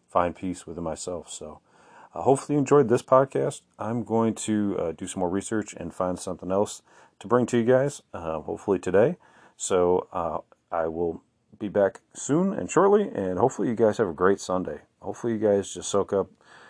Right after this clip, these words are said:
uh, the Sunday, whether it's sunny, overcast, warm, or cold. Take some time out for yourself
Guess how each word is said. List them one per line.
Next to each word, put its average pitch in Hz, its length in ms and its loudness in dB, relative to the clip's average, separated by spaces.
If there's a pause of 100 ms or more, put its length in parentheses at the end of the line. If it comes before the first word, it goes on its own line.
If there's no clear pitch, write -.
(400)
uh, 87 340 0
the - 80 -10
Sunday, 107 460 4
whether 87 380 2
it's 78 140 -6
sunny, 110 480 4 (280)
overcast, 104 800 0 (280)
warm, 127 400 4
or 120 80 2
cold. 76 360 -6 (1400)
Take 92 160 -8
some - 120 -20
time 101 280 2
out 101 300 6
for - 160 -8
yourself 98 600 0